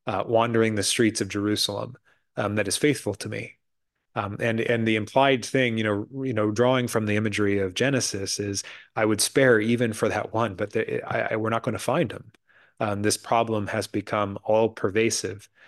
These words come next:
Um, and it, it presents us with that imagery of, of this place really, truly is lost.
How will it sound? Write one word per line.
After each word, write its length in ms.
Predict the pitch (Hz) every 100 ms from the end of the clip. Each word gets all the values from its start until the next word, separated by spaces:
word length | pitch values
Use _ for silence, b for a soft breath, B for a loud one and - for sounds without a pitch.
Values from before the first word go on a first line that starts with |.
| B B B
Um, 380 | 101 101 101 -
and 400 | 131 120 123 110 -
it, 260 | 131 120
it 60 | 117
presents 280 | 127 131 139
us 120 | 127
with 80 | 113
that 140 | 110
imagery 440 | 110 113 101 110 104
of, 220 | 98 -
of 240 | 110 101
this 180 | 101 110
place 340 | - 117 107 -
really, 280 | 107 107
truly 420 | 101 113 101 98 98
is 160 | 98
lost. 580 | 107 110 110 104 - -